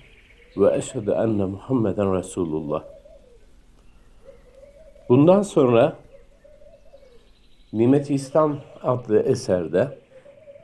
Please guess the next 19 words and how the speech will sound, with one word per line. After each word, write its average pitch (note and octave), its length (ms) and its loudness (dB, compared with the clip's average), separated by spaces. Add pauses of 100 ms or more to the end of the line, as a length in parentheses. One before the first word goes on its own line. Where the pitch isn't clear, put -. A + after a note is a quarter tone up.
(760)
Mehmet A#2 320 0
Zine A#2 280 -2
Efendi'nin F#2+ 600 -4 (200)
kitabında F#2 720 -2
namazla A2+ 760 0
ilgili, F#2 680 -4 (760)
e, - 20 -4 (360)
namaz G#2+ 360 0
kitabının G2 680 -2 (300)
vitir D3 360 0
namazı F#2 440 0
bölümlerini F#2+ 540 0
okumaya E2 600 -2
devam F#2 280 2
ediyoruz. C3 400 0 (1400)
Bundan D#3 360 6
sonra A2+ 640 2 (360)
evla C3 480 4
olan F#2+ 320 2